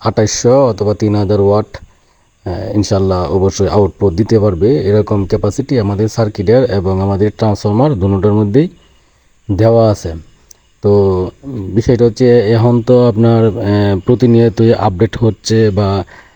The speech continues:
আহ, আমরা যারা টেকনিশিয়ান আছি বা বাংলাদেশের, আহ, others যারা আমাদের ইঞ্জিনিয়ার, আহ, বড় ভাই যারা আছে তারাও অবশ্যই কাজ করতেছে এ-, এ-, এটার উপরে।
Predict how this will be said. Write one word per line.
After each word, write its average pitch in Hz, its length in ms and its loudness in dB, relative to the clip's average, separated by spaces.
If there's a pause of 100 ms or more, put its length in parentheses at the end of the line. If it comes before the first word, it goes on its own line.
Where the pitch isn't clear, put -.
(180)
আহ, - 80 -4
আমরা 107 300 2
যারা 110 180 2
টেকনিশিয়ান 107 600 0
আছি 107 200 -2
বা 107 200 0
বাংলাদেশের, 107 640 2
আহ, 98 460 -2
others 110 440 -2
যারা 101 240 0
আমাদের 101 400 0
ইঞ্জিনিয়ার, 104 680 2
আহ, 98 300 -4
বড় 98 280 0
ভাই 90 260 -2
যারা 98 300 0
আছে 101 260 0
তারাও 101 340 0
অবশ্যই 101 380 -2
কাজ - 240 -6
করতেছে 104 540 -2
এ-, 95 320 -8
এ-, 98 220 0
এটার 101 200 2
উপরে। 107 340 0